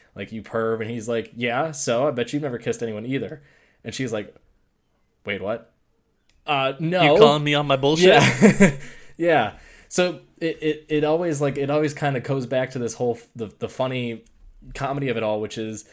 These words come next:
Speaker 1: that, like, Nagatoro always makes fun of Senpai for being this person who's not very familiar with, like,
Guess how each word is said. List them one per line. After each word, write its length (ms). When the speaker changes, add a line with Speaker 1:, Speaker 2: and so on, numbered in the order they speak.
Speaker 1:
that, 120
like, 120
Nagatoro 540
always 560
makes 320
fun 180
of 100
Senpai 520
for 540
being 460
this 200
person 300
who's 220
not 280
very 520
familiar 500
with, 220
like, 220